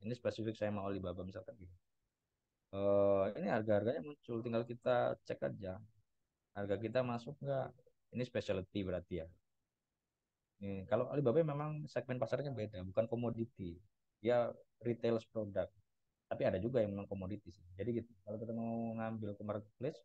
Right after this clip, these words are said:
mau masuk ke marketplace, kita harus segmentasikan juga. Produk kita retail atau komoditis gitu. Kalau komoditis ada go forward ya. Ini Alibaba kan komoditis, berarti kalau per kilo, nah,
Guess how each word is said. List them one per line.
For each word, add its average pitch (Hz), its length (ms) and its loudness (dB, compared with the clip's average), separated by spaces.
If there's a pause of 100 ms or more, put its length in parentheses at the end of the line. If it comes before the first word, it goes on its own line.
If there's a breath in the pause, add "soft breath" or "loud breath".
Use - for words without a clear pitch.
mau 107 100 -2
masuk 107 240 -4
ke - 80 -8
marketplace, 107 480 -6
kita 131 240 4
harus 110 140 -2 (260)
segmentasikan 117 640 -2
juga. 135 160 -8 (480 soft breath)
Produk 110 320 2 (240)
kita 117 280 4
retail 117 400 4
atau 113 280 4
komoditis 101 680 0
gitu. 92 200 -10
Kalau 104 160 2
komoditis 107 440 -2
ada 95 480 0 (1600)
go 107 120 -6
forward 110 360 2
ya. 90 240 -6
Ini 113 160 -4
Alibaba 120 340 4
kan 143 140 -4
komoditis, 113 400 -2
berarti 98 240 0
kalau 104 400 2
per 107 440 0
kilo, 110 360 2
nah, 90 160 -10